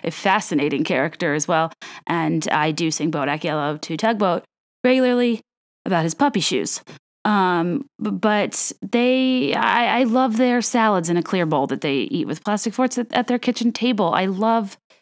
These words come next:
that they miss and love their dad so much. I, I love that this past season they tried to get into social issues while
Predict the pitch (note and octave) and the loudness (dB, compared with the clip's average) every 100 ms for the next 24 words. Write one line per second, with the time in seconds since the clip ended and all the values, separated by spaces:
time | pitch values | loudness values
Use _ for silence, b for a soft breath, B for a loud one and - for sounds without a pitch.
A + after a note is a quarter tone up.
0 | b b - A3+ A3 - - - A3+ A3+ | b b -2 0 0 -2 -6 -2 0 2
1 | A3+ A3+ G#3+ G3+ - F#3 F3+ E3 D#3 B2+ | 2 2 0 0 -2 0 0 0 -2 -6
2 | C3+ D3+ C#3 D#3 - G#3 A3+ C4 - - | -4 -2 -2 -2 -2 2 2 0 -2 -2
3 | B3+ B3 C4 C4 - A#3 A#3+ A#3+ A3+ A#3+ | 0 0 0 0 0 0 2 0 0 0
4 | C#4 A#3 G#3 A#3+ A#3+ - - - - - | 0 0 0 0 -2 -10 -14 -20 -20 -8
5 | B3 B3 - B3 A3+ - C4+ C4+ A3 G#3 | -4 -4 -4 -4 -2 0 0 2 2 0
6 | A3 A3 G#3+ G#3+ G3+ G3 G#3 G3+ G#3 F#3+ | -2 0 0 0 0 0 -2 -2 -2 -2
7 | F3 G3+ F#3 E3+ F#3 F#3 F3+ | -2 -2 -2 -2 -2 0 -2